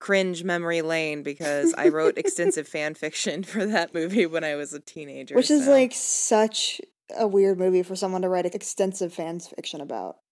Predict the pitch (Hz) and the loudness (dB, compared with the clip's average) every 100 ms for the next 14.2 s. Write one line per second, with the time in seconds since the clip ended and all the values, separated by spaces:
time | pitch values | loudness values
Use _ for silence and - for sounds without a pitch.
0 | - 180 151 - - 277 262 190 196 190 | -4 -2 -2 -2 -2 -2 -2 -4 -2 -2
1 | 160 - 160 156 165 151 - 147 170 170 | -4 -4 -6 -8 -6 -8 -10 -12 -8 -2
2 | 185 175 - 180 170 - 160 165 160 151 | 0 0 -2 -6 -6 -2 -2 -2 -8 -6
3 | 147 143 143 - 143 139 - - _ _ | -6 -6 -8 -12 -10 -6 -4 -6 _ _
4 | _ _ _ _ _ _ 226 - - - | _ _ _ _ _ _ -16 -16 -20 -20
5 | - - _ _ - - - 415 214 226 | -20 -20 _ _ -20 -20 2 4 6 4
6 | 302 - - - 415 - 427 - 359 330 | 2 0 -4 -2 -2 0 -4 0 -2 0
7 | 359 311 285 302 285 247 233 240 233 233 | -2 -2 0 0 0 -2 -2 -2 -4 -8
8 | 175 165 123 - - - 160 160 - 226 | -10 -10 -10 -12 -18 -12 -6 -4 -2 -4
9 | - 285 294 359 359 349 320 - - 294 | -2 -2 0 4 4 4 2 -2 0 4
10 | 269 208 208 208 190 - 202 226 202 165 | 6 8 6 2 -2 2 2 2 0 -2
11 | 160 156 160 160 - 165 160 - 165 160 | -2 0 0 0 0 -6 -4 -2 0 0
12 | 156 156 151 151 147 170 180 156 - - | 0 0 -2 -2 -4 -6 -4 -4 -6 2
13 | 175 170 160 160 - 202 208 185 156 175 | 4 4 2 -2 0 2 2 2 2 2
14 | - - | 0 -2